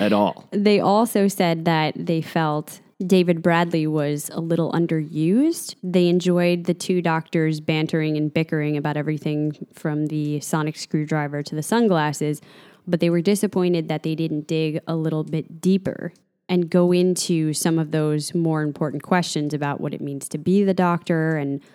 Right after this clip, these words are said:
Speaker 2: why he fled in the first place, which I could see David Bradley is perfectly suited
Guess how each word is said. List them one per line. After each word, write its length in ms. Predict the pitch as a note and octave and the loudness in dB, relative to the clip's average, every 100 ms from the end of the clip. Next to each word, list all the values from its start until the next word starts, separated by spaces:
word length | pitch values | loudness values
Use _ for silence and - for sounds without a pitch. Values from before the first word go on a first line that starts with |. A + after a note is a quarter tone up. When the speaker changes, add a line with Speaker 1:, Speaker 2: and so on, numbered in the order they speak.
| _ - | _ -10
Speaker 2:
why 340 | D3+ D#3+ E3 | -2 2 2
he 220 | E3 F3 E3 | 2 0 -4
fled 360 | - E3+ E3 | -2 0 0
in 60 | E3 | 0
the 80 | D3+ | -2
first 340 | D#3+ D#3+ - | -2 -2 -2
place, 460 | G3+ G3+ A#3+ - - _ - | -2 0 -2 -6 -14 _ -4
which 220 | G#3 G3 | 0 2
I 100 | G#3 | 2
could 180 | G#3 A3 | 2 -2
see 460 | - C4+ F#3 F#3+ G3 | -2 -2 0 -2 -4
David 320 | F#3 F#3+ F3+ E3 | 0 0 0 -2
Bradley 440 | E3+ E3+ E3+ E3 | -2 0 -2 -2
is 140 | D#3+ | -4
perfectly 680 | - - B3 B3+ A#3+ - F#3 | -6 -4 -2 0 -2 0 -4
suited 580 | E3+ - A3 F3+ D3+ | -4 -2 0 2 0